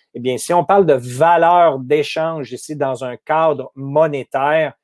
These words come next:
il faut valoriser les tokens et les coins qui ont une masse monétaire, surtout les coins qui ont une masse monétaire fixe telle que Bitcoin. C'est vraiment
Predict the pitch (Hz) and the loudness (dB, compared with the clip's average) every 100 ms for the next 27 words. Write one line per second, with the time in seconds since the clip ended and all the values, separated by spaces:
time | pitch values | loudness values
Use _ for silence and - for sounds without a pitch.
0 | _ _ _ 170 156 - 190 180 147 143 | _ _ _ -8 -8 -2 2 2 4 2
1 | 135 127 120 135 151 147 _ - 135 151 | 2 0 -2 0 -2 -4 _ -12 -6 -6
2 | 147 135 139 156 156 160 165 151 139 131 | -4 -4 -4 -6 -6 -8 -10 -8 -6 -6
3 | - 151 156 151 147 - - 143 143 127 | -6 -4 -2 -4 -10 -14 -10 -6 -6 -6
4 | 123 135 131 135 123 113 131 135 - 131 | -4 -4 -4 -12 -12 -6 -4 -4 -4 -10
5 | - 127 107 - 143 147 139 _ _ 147 | -6 -8 -8 -6 -6 -6 -12 _ _ -4
6 | 151 131 131 127 - 120 113 123 - - | -4 -2 -4 -4 -8 -12 -10 -12 -14 -4
7 | 143 139 - - 139 123 - 117 117 - | -2 -2 -10 -6 -4 -4 -4 -6 -6 -6
8 | 127 120 110 - - 117 117 120 131 | -6 -6 -8 -18 -10 -6 -4 -2 -2